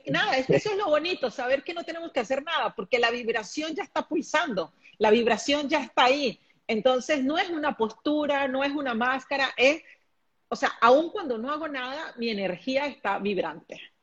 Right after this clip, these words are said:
Entonces, yo, por ejemplo, voy a empezar contigo, vamos a hacerlo. Entonces,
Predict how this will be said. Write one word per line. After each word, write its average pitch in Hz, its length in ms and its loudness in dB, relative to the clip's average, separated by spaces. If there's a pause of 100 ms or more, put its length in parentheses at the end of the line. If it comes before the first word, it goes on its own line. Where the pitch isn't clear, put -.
(180)
Entonces, 202 800 0 (260)
yo, 240 200 6
por 302 100 8
ejemplo, 285 460 2 (580)
voy 202 360 -2
a 226 40 0
empezar 196 340 -2
contigo, 202 380 0
vamos 175 220 -4
a 160 40 -8
hacerlo. - 300 -8 (1200)
Entonces, 233 560 4